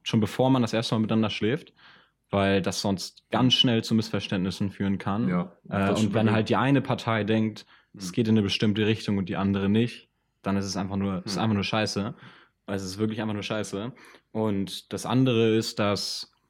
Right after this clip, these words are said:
Speaker 1: man den Punkt erkennen muss, glaub ich, a-, an dem es anfängt, in diese Richtung zu gehen. Also mehr als Freundschaft. Und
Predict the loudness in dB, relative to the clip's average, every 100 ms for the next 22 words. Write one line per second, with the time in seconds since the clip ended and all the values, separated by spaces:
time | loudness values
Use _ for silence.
0 | _ _ -2 2 2 2 2 2 2 -8
1 | -18 -14 -8 -4 0 4 6 6 4 2
2 | -2 -6 -10 _ -4 0 0 2 0 -2
3 | -12 -16 _ _ _ _ _ -20 -16 -14
4 | -6 -2 0 2 2 2 2 -4 -10 -4
5 | -4 -2 -4 -2 -4 -4 -6 -6 -6 -6
6 | -6 -2 0 -2 -6 _ -6 -2 0 0
7 | 0 -2 -4 -2 -2 0 -2 -4 -18 -20
8 | -20 -20 _ _ _ 0 2 2 -2